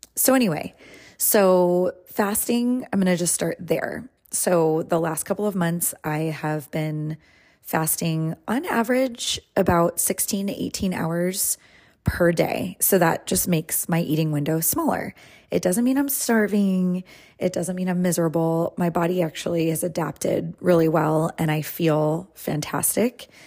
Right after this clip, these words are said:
Um, on the days that it didn't make sense to fast, I didn't. That meant I ate breakfast before noon. It meant I snacked. It meant I ate a later dinner. I try, for the most part, whenever I can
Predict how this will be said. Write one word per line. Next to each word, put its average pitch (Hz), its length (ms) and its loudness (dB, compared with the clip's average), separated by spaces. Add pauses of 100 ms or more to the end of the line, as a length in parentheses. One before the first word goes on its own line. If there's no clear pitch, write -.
(460)
Um, 160 500 2 (100)
on 190 120 6
the 185 100 8
days 185 360 4
that 165 480 0 (260)
it 185 120 0
didn't 185 220 0
make 170 160 -2
sense 170 440 -2
to - 100 -2
fast, 254 340 0
I 208 80 0
didn't. 175 800 2
That 170 200 0
meant 160 280 0
I 165 180 -2
ate - 360 -4 (320)
breakfast 190 440 2
before 170 300 2
noon. 151 440 4
It - 220 0
meant 160 300 0
I - 60 -4
snacked. 170 560 0
It - 160 0
meant 156 260 -2
I 165 160 -2
ate 151 140 0
a 180 60 2
later 147 280 2
dinner. - 400 -2 (560)
I 202 100 4
try, 165 600 -2
for 180 160 0
the 180 100 2
most 160 220 0
part, - 220 -2
whenever 151 500 -2
I 160 100 2
can 156 580 -2